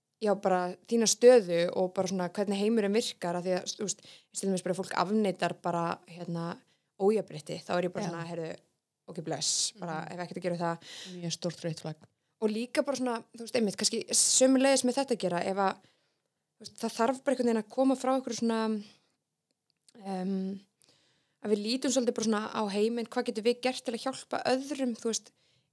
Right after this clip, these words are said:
Speaker 1: ef við erum alltaf bara að hugsa bara ég sem einstaklingur, ég þarf bara að pæla í sjálfum mér og engum öðrum.
Speaker 2: Mm.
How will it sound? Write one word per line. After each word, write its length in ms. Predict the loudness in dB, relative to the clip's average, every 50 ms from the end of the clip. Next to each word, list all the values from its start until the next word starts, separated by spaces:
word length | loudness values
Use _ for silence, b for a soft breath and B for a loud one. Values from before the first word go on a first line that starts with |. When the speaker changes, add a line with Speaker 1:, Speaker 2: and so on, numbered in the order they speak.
| _ -4
Speaker 1:
ef 80 | -2 0
við 20 | 2
erum 100 | 2 0 0
alltaf 160 | 0 0 0
bara 100 | 0 0
að 40 | 0
hugsa 160 | 0 0 0
bara 100 | 0 0
ég 220 | 2 2 2 2 2
sem 140 | 0 0 0
einstaklingur, 540 | 0 0 0 0 0 0 0 0 0 0 0
ég 120 | 0 0
þarf 80 | -2 -2 -2
bara 100 | -2 -2
að 60 | 0
pæla 140 | -2 0 0
í 60 | 2
sjálfum 240 | 2 2 2 2 2 2
mér 140 | 2 0
og 60 | 0 0
engum 240 | 0 0 0 0 2
öðrum. 240 | 2 2 0 0 -2 -4 -10
Speaker 2:
Mm. 460 | -20 -20 -18 -18 -18 -20 -20 -20